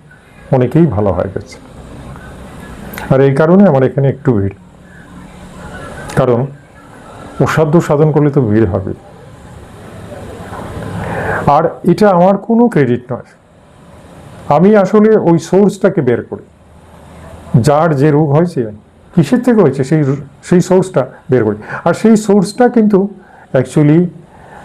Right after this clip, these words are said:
ফর্মুলেশনটা অ্যালোপ্যাথির, হোমিওপ্যাথিতে এটা করা হয় না, কিন্তু আমি করাই। এই সোর্সটা ওইটা বোঝার পরেই, যেমন সুগারের ট্রিটমেন্ট, আপনি আসলেন আমাকে বললেন,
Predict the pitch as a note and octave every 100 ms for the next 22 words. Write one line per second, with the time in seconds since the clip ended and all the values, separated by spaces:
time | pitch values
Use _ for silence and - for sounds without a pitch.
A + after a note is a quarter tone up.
0 | - - - - D3 D3+ E3+ F#3+ G3+ G#3+
1 | A#3 A3 B3+ B3 E3+ C3+ C3+ G#2 - G2+
2 | - - _ - - - - - E3+ G3+
3 | G#3 G#3 G#3 G3 E3 C#3+ C#3+ - A#2 G2
4 | F#2+ F#2+ D#3 - - - - - D3 E3
5 | C#3+ C#3+ - G2+ F2+ - - - - -
6 | - - - - - - - - - -
7 | C#3+ E3+ F3 F3+ F3+ - G3+ D#3+ D#3 F3+
8 | F#3+ F3 C3 C3+ E3 E3 E3 D#3+ A2+ G#2
9 | - _ _ - - - D3 E3+ D3 D#3
10 | C#3+ B2 A2+ G2 - _ - - - C3+
11 | - G#2+ G#2 C3+ F3 F3 F3 G#3+ G#3 D3+
12 | C#3+ D3 C3 C#3 C3 B2+